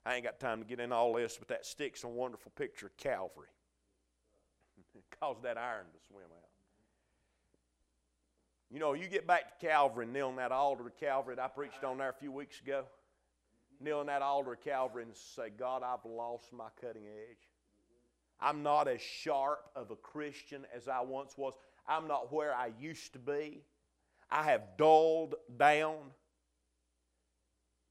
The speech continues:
You know what he'll do? He'll tell you how to get it back. It may not be man's way. It may not be conventional methods, but he'll tell you how to get it back.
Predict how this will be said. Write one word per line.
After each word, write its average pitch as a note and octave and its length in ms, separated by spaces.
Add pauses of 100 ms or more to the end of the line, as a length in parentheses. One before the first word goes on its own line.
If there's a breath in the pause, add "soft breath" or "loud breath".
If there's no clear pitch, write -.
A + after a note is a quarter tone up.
(800)
You C#3+ 80
know D#3+ 100
what D#3+ 220
he'll D#3+ 140
do? E3 280 (720)
He'll D#3+ 100
tell D#3 180
you C#3 80
how C3 100
to A2+ 60
get A2+ 160
it - 100
back. - 380 (1600)
It F3 180
may G#3 140
not F#3+ 220
be F#3 120
man's F#3 460
way. D3 220
It D#3+ 120
may F#3 120
not D#3 220
be D#3+ 100
conventional C#3+ 640
methods, C#3 500
but A#2 120
he'll D#3+ 120
tell D3+ 160
you B2 120
how B2 60
to A2 60
get A2+ 160
it - 100
back. C3 220